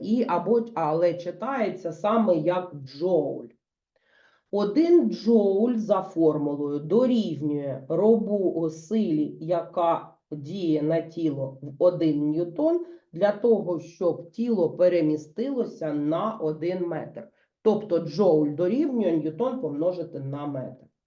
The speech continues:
Яких значень може набувати механічна робота? І тепер я з вами повертаюсь до того, що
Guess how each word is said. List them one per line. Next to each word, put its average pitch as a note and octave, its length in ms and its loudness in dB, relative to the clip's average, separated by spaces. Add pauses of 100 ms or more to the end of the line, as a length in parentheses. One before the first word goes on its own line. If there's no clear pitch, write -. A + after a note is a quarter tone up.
(1000)
Яких G#3+ 480 2
значень A#3+ 600 2
може B3 360 2
набувати G3 640 -2
механічна E3+ 920 -2
робота? D3+ 680 -4
І D3+ 100 -2
тепер F#3 720 -2
я F#3 180 0
з D#3+ 80 -10
вами F3+ 340 -2
повертаюсь D#3 920 -2
до D3+ 260 0
того, D#3+ 420 -4
що E3 520 -4